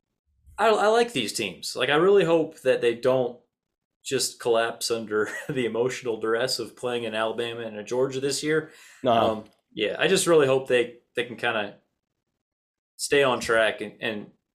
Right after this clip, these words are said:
Speaker 1: complete what, what's been looking like it could be really good years for these teams. Ole Miss is favored by six and a half, by the way.
Speaker 2: Yeah, I'm, I would, I would say that Bryce Young, as far as, like, the Heisman talk, like, I think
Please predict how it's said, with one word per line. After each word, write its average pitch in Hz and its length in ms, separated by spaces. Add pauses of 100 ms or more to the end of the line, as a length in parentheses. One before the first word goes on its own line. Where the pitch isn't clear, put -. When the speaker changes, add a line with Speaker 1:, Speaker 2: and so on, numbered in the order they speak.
(140)
Speaker 1:
complete 139 600
what, 131 420
what's 123 240
been 151 460
looking 135 320
like 107 240
it 104 120
could 104 100
be 107 160
really 107 340
good 98 200
years 95 340
for - 280
these 90 220
teams. - 440
Ole 143 160
Miss 127 240
is 104 120
favored 113 300
by 104 80
six - 280
and 98 80
a 87 40
half, 85 400
by 95 100
the 90 80
way. 87 140 (640)
Speaker 2:
Yeah, 156 300
I'm, 226 240 (240)
I 202 80
would, 220 220
I 202 80
would 226 100
say 254 140
that 151 200
Bryce 139 380
Young, 143 140
as - 80
far 220 120
as, 139 80
like, 127 140
the 127 80
Heisman 117 380
talk, 101 200
like, 131 140
I 127 100
think 185 260